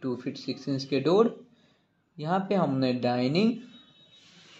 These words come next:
डाइनिंग हॉल ये हमने लिया है, जो कि थर्टीन feet nine inch this side और this side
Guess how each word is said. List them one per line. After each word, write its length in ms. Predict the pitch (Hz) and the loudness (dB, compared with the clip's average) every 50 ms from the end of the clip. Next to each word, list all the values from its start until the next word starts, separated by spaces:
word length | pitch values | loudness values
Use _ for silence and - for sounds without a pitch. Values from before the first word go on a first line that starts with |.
| - - - - - - - - - - - - - _ 185 _ _ _ _ _ _ - _ - - 220 214 196 - - - _ _ _ - _ _ _ _ _ _ _ _ - | -20 -20 -20 -20 -20 -20 -20 -20 -20 -20 -20 -20 -20 _ -20 _ _ _ _ _ _ -20 _ -20 -20 -20 -20 -20 -20 -20 -20 _ _ _ -20 _ _ _ _ _ _ _ _ -12
डाइनिंग 600 | 143 131 117 120 117 117 120 120 131 147 156 143 | -10 -6 0 2 2 2 2 0 -2 -2 -2 0
हॉल 360 | 127 127 127 151 185 214 233 - - - - - - _ _ - _ _ _ _ _ _ _ _ _ _ _ _ _ _ _ _ _ _ _ _ _ _ _ _ _ _ _ _ _ _ _ _ - - - | 2 6 8 8 8 8 6 2 0 -6 -20 -20 -20 _ _ -20 _ _ _ _ _ _ _ _ _ _ _ _ _ _ _ _ _ _ _ _ _ _ _ _ _ _ _ _ _ _ _ _ -20 -14 -8
ये 80 | 131 123 | -6 -4
हमने 340 | 120 120 123 123 120 117 117 | -4 -4 -4 -6 -6 -6 -4
लिया 300 | 113 117 120 123 131 143 | -4 -2 2 4 4 6
है, 160 | 165 196 175 | 6 6 6
जो 100 | 170 175 175 | 4 4 2
कि 220 | 175 - 196 196 196 - - - - - _ _ _ _ _ _ _ _ 139 | 2 0 -2 -2 -2 -4 -8 -14 -20 -20 _ _ _ _ _ _ _ _ -4
थर्टीन 520 | 127 123 123 127 127 185 190 196 196 196 | -2 0 0 0 0 0 0 0 2 2
feet 260 | 185 - - - - 131 | 0 0 -2 -4 -6 -4
nine 360 | 123 123 120 117 120 123 131 | -4 -2 -2 -2 -2 0 0
inch 260 | 139 147 147 - - 135 120 113 | 0 0 -2 -4 -6 -8 -8 -6
this 220 | 113 113 113 - - - | -4 -4 -4 -6 -8 -2
side 460 | - 135 127 131 160 190 196 233 226 - - - - - - - - - - _ _ - | 4 8 10 10 10 10 10 8 6 4 0 -10 -20 -20 -20 -20 -20 -20 -20 _ _ -4
और 300 | 123 123 120 120 123 120 | 0 2 2 2 2 0
this 300 | 127 139 170 180 180 - | -2 -2 -4 -4 -2 4
side 300 | - 214 208 208 202 202 | 6 8 8 8 6 2